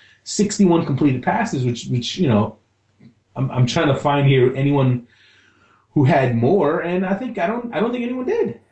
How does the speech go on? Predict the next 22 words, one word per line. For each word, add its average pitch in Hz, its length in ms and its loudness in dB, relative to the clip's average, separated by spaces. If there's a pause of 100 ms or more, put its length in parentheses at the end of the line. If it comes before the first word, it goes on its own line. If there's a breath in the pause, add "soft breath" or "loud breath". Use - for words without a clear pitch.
(100)
I 139 60 -6
think, 180 200 0
I 151 120 -2
think 165 160 2
he 180 220 0
led 151 260 2
the 160 80 0
team 135 400 0
in 117 140 -4
completed 117 340 0
passes 104 400 -6
today, 101 360 -18
which, 120 360 0
you 185 80 -6
know, 98 300 -2 (260)
when 110 140 0
you 101 40 -2
talk 123 140 0
about 113 140 2
guys 107 240 2
like 104 180 0
Beckerman, 107 520 0